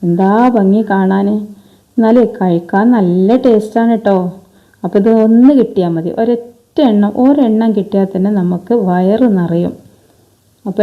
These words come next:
എല്ലാവരും ഇതൊന്ന് ട്രൈ ചെയ്ത് നോക്കുക. നമ്മുടെ വീഡിയോക്ക് താഴെ ലൈക്ക് ചെയ്യാൻ മറന്നവരൊക്കെ ഉണ്ടെങ്കിൽ ഒന്ന് ലൈക്ക് ചെയ്യുക. പിന്നെ സബ്സ്ക്രൈബ് ചെയ്യാതെ കാണുന്ന കൂട്ടുകാരൊക്കെ ഉണ്ടെങ്കിൽ സബ്സ്ക്രൈബ് ഒക്കെ ഒന്ന് ചെയ്യുക. ഇതുപോലുള്ള സിമ്പിൾ വെറൈറ്റി ആയിട്ടുള്ള ഇതൊക്കെ നമ്മൾ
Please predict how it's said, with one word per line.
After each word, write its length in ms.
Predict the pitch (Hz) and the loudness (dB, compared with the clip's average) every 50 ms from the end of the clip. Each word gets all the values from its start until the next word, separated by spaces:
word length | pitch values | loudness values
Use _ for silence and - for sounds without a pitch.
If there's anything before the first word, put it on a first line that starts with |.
| 208 | 2
എല്ലാവരും 600 | 208 214 226 247 262 269 254 226 214 208 226 262 285 285 - - | 2 4 4 4 4 4 4 2 2 2 2 0 0 -2 -4 -4
ഇതൊന്ന് 240 | 202 202 190 208 214 208 | -2 0 0 0 0 -2
ട്രൈ 160 | - 190 185 185 185 | -2 -2 -2 -2 -2
ചെയ്ത് 200 | - 214 208 196 196 | 0 0 0 2 2
നോക്കുക. 300 | 190 185 190 190 208 233 285 294 - - - | 0 -2 -2 -2 -2 -2 -2 -4 -8 -10 -6
നമ്മുടെ 300 | 170 165 175 180 180 220 226 226 | -4 -2 -2 0 0 0 2 2
വീഡിയോക്ക് 360 | 220 214 208 214 214 214 170 - | 2 2 0 0 -2 -2 -2 -4
താഴെ 260 | 226 208 208 208 226 - - 202 | -2 -2 -2 -2 -2 -2 -4 -4
ലൈക്ക് 240 | 180 170 170 - 208 202 - | -4 -4 -4 -4 -6 -4 -2
ചെയ്യാൻ 220 | 202 214 208 214 214 208 | 0 0 0 0 0 0
മറന്നവരൊക്കെ 520 | 202 202 196 202 208 208 220 220 220 - 214 | 0 -2 0 0 0 0 -2 -2 -2 -2 -2
ഉണ്ടെങ്കിൽ 300 | 208 208 208 208 214 233 311 381 - - 202 | 0 0 0 0 0 0 -2 -4 -4 -4 -2
ഒന്ന് 160 | 190 185 196 202 196 | 0 0 0 0 0
ലൈക്ക് 220 | 196 196 196 196 - 220 | 0 0 -2 -2 -2 -2
ചെയ്യുക. 220 | 220 214 240 285 277 - - - _ _ _ _ _ _ _ _ _ | 0 0 -2 -4 -6 -10 -20 -20 _ _ _ _ _ _ _ _ _
പിന്നെ 260 | - 226 233 240 254 254 - - - _ _ - - | 0 2 4 4 2 0 -4 -12 -20 _ _ -16 -10
സബ്സ്ക്രൈബ് 480 | - 190 - - - - - 220 220 247 | -10 -10 -10 -12 -14 -8 -6 -4 -2 0
ചെയ്യാതെ 260 | 254 247 233 226 254 254 247 | 0 0 2 0 -2 -2 -2
കാണുന്ന 240 | 220 214 220 233 240 233 | 0 0 2 0 0 0
കൂട്ടുകാരൊക്കെ 500 | 226 226 220 214 220 220 226 247 240 - | -2 -2 -2 -4 -4 -4 -4 -4 -4 -4
ഉണ്ടെങ്കിൽ 240 | 220 220 214 262 226 - 220 | -6 -4 -4 -4 -4 -4 -6
സബ്സ്ക്രൈബ് 480 | 202 190 - - - - 208 208 208 - | -8 -10 -10 -12 -6 -4 -4 -4 -4 -4
ഒക്കെ 120 | - - 233 | -2 0 0
ഒന്ന് 120 | 226 220 - - | 0 0 0 0
ചെയ്യുക. 340 | 196 190 190 196 208 240 - - 190 | 0 2 2 0 0 -2 -4 -6 -6
ഇതുപോലുള്ള 500 | 180 185 180 190 180 190 220 220 214 233 220 - | -6 -4 -2 0 0 2 2 2 0 0 -2 -2
സിമ്പിൾ 380 | - 208 190 196 196 202 226 233 233 220 | -2 0 0 2 2 2 0 0 0 0
വെറൈറ്റി 400 | 202 185 185 208 208 214 - - 240 | -2 -2 -2 -2 -2 -4 -4 -4 -2
ആയിട്ടുള്ള 340 | 226 208 208 220 214 214 220 262 285 - - - - - - _ _ _ | -2 -2 -4 -4 -4 -4 -4 -4 -6 -8 -16 -20 -20 -20 -20 _ _ _
ഇതൊക്കെ 220 | - 233 220 - 247 247 | -4 -4 0 0 2 2
നമ്മൾ 140 | 233 233 | 2 2